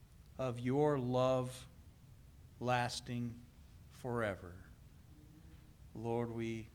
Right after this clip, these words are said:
pray and ask these things in Jesus' name. Amen.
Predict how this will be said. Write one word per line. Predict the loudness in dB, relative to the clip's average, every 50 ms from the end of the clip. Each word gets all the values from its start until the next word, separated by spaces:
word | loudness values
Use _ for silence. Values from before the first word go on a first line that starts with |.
| -20 -20 -20 -20 -20 -20 -16 -8
pray | -4 -2 0 0 0 0
and | 0 0 0
ask | 0 0 0 -2 -2 -4 -6
these | -6 -6 -8 -8 -8
things | -8 -8 -8 -8 -8 -8 -8
in | -8 -8 -8 -6
Jesus' | -2 0 2 4 4 2 2 0 -2 -2 -2 -4
name. | -4 -4 -4 -6 -8 -12 -14 -18 -20 -20 -20 -20 -20 -20 -20 -20 -20 -20 -20 -20 -20 -20 -20 -20 -20 -20 -20 -20 -20 -20 -20 -20 -16 -12
Amen. | -10 -8 -6 -4 -2 -2 -2 -2 -4 -6 -6